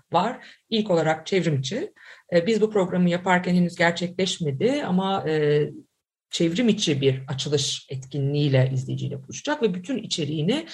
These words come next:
e, çevrim içi internet sitelerinden vesaire takip edeceğiz. Bu sefer Sinop'a gitmemiz gerekmeden de aslında bütün içeriğe ulaşacağız. İkincisi de, e, bu hem bir, hem yeni bir bienal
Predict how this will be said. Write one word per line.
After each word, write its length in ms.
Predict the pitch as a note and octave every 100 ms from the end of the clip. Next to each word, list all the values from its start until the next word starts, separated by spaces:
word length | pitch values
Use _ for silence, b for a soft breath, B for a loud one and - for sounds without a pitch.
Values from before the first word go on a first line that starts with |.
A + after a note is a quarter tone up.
| B B B
e, 300 | E3+ D#3+ D#3+
çevrim 340 | D#3 G#3 G3 G3
içi 440 | - - D3+ D#3+ F3
internet 400 | F3+ E3+ E3 -
sitelerinden 640 | - D3+ C3+ C3+ D#3+ F3+
vesaire 400 | D3+ E3+ D3 C3
takip 300 | C3 - -
edeceğiz. 320 | - G#3 G#3+
Bu 40 | D#3+
sefer 400 | C3+ G3 G#3 G#3
Sinop'a 540 | - D3+ D3+ F#3 D3
gitmemiz 880 | D3+ F3+ - C#3+ C#3 - - D#3 C3+
gerekmeden 760 | D#3+ D#3+ D#3+ C#3+ C3 C3+ B2+ C#3+
de 160 | A#3+ A3+ B B
aslında 220 | D3 D#3+
bütün 160 | - G3+
içeriğe 320 | C3+ D3+ C3
ulaşacağız. 640 | B2+ C3 - - C#4 A4 B B B -
İkincisi 540 | F3+ A#3 A#3 C4 A#3
de, 340 | D4+ G4 G#4 -
e, 220 | G#3+ F#3
bu 340 | B3+ C4 - _ _ _ _
hem 360 | - B3+ C#4 A3+
bir, 300 | A3 - -
hem 220 | F#3 B3
yeni 240 | A3+ A3+ C#4+
bir 200 | B3 F#3
bienal 380 | G#3 G#3+ C#4+